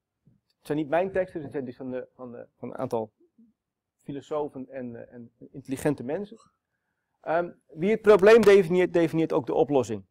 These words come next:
En dat is heel vaak zo. Ehm, als jij zegt, als jij in je resultaatskloof komt met het probleem ligt in de stuurmechanismes, dan lever je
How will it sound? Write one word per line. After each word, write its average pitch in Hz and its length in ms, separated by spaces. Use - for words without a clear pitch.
En - 80
dat 147 120
is 135 80
heel 156 140
vaak 156 300
zo. 110 300
Ehm, 131 540
als 151 260
jij 170 360
zegt, - 420
als 147 140
jij 165 320
in 160 80
je 151 100
resultaatskloof 160 760
komt 170 320
met 156 140
het - 120
probleem 170 320
ligt 151 160
in 156 60
de 135 60
stuurmechanismes, 156 960
dan 143 280
lever 165 320
je 165 300